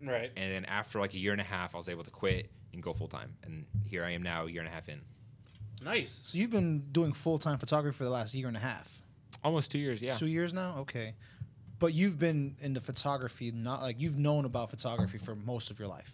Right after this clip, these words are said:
Speaker 2: Oh, yeah. Yeah,
Speaker 3: Okay,
Speaker 2: yeah,
Speaker 3: okay. That
Speaker 2: yeah,
Speaker 3: was
Speaker 2: it
Speaker 3: different for me personally. I didn't know until, like, I graduated college, and it took me a long time to <laughs> graduate college. I had a lot of fun in Miami. Remember, Florida man stories do exist of me. <laughs>
Speaker 2: Actually, I'm gonna be completely honest. I, I think all this Instagram shit, this shit pisses me off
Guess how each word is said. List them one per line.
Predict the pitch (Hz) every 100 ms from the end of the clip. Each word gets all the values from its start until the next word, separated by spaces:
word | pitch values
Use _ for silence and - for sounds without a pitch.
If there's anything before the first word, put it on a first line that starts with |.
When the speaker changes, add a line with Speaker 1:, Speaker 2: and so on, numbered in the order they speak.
| -
Speaker 2:
Oh, | 113
yeah. | 85 76 60 - -
Yeah, | 85 -
Speaker 3:
Okay, | - -
Speaker 2:
yeah, | 80 -
Speaker 3:
okay. | - - -
That | 135
Speaker 2:
yeah, | 196
Speaker 3:
was | 139
Speaker 2:
it |
Speaker 3:
different | 185 147 101
for | 127
me | 147
personally. | 135 135 131 107 101
I | 156
didn't | 156
know | 120 117
until, | 113 - 113
like, | 107
I |
graduated | 110 117 110 104 98
college, | 131 131 107 - - -
and | 139
it | 151
took | 143
me | 131
a | 101
long | 120 117
time | - 131 107
to |
<laughs> | 117
graduate | 156 - 135 131
college. | 139 131 113 147 170 - 151
I | 135
had | 165
a | 160
lot | 156
of | 135
fun | 160
in | 139
Miami. | 139 139 127
Remember, | 151 131 117
Florida | 160 185 160
man | 156 139
stories | 151 143 127
do | 156
exist | 147 156 139
of | 160 -
me. | 127 165 -
<laughs> | 156
Speaker 2:
Actually, | 220 208 208 - 196 170 160 190
I'm |
gonna | 262
be | 339
completely | 175 160
honest. | 156 107 - -
I, | - -
I | 185
think | 214 185
all | 151
this | 110
Instagram | 127 135
shit, | 139 127 -
this | 101 -
shit | -
pisses | - 104 87
me | 85
off | 85 92 71